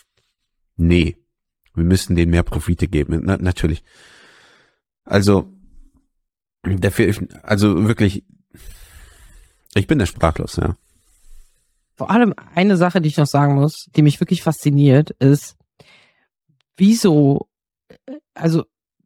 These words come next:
Speaker 2: dieses ganze Gesundheitssystem, also da gibt's jetzt so viele Fragen, die für mich in den letzten zwei Jahren entstanden sind im Punkto Gesundheitssystem. Vor allem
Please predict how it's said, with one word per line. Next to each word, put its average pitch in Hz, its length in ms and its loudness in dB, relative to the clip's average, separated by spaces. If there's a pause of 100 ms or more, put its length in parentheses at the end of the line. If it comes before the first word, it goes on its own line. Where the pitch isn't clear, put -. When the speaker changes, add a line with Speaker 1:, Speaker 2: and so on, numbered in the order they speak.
(440)
Speaker 2:
dieses 180 340 0
ganze 247 240 -2
Gesundheitssystem, 185 760 2
also 170 200 0
da 190 40 4
gibt's 196 220 0
jetzt 185 120 -6
so 233 120 2
viele 202 240 -2
Fragen, 165 400 -4
die 151 100 -8
für - 140 -6
mich 156 220 0
in 139 100 0
den 139 80 0
letzten 135 300 -4
zwei 127 280 -4
Jahren 113 220 -4
entstanden - 500 -12
sind 123 180 -6
im 123 80 -6
Punkto - 280 -8
Gesundheitssystem. 123 840 -2 (760)
Vor - 240 -4
allem 226 240 0